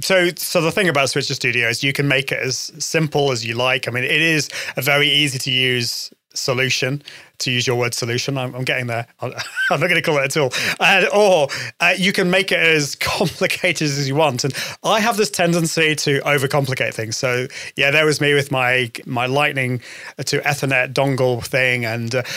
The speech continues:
so, uh, yeah, that, that's, that example that you gave about with all that setup sounds really interesting. Uh, do you, did you do, like, a, uh, do, have you done an article on that? Is there, like, a blog post or, or video on how you set it all up? Sounds fascinating.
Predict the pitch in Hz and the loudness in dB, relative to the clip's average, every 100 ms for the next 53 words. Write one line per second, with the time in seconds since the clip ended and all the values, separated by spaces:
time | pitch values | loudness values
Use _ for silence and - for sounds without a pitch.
0 | - 113 170 156 151 147 143 143 - 196 | -8 -4 2 4 4 4 2 0 0 2
1 | 165 147 180 180 180 - - 185 190 147 | 4 4 2 2 0 -2 -2 0 2 2
2 | 165 190 170 139 135 170 180 143 127 123 | 2 2 2 0 0 0 2 2 2 2
3 | 127 127 120 131 - 151 147 127 - 147 | 2 0 -2 -6 -2 0 0 -2 -2 -2
4 | 120 - 127 123 127 139 143 127 139 160 | -4 -4 -4 -4 -2 0 2 0 -2 -4
5 | 147 120 117 165 170 - 190 156 185 180 | -6 -8 -4 -4 -2 -2 -2 -2 -2 0
6 | 196 165 180 160 143 147 135 127 - - | 0 2 2 2 2 2 2 2 -2 -14
7 | - - - 147 147 147 151 135 139 127 | -20 -8 -4 -2 -2 0 0 0 0 0
8 | 135 165 170 156 151 151 147 139 135 123 | 0 0 -2 0 2 2 0 -2 -2 -2
9 | 123 131 123 143 143 135 127 - 123 120 | -4 -6 -2 -2 0 0 0 0 0 0
10 | 117 143 143 135 127 123 127 - 131 123 | -2 -2 2 2 2 0 -2 -2 -4 -4
11 | 120 143 - 156 139 - 143 143 139 113 | -2 -2 -2 -4 -4 -4 -4 -4 -6 -8
12 | - 107 | -8 -12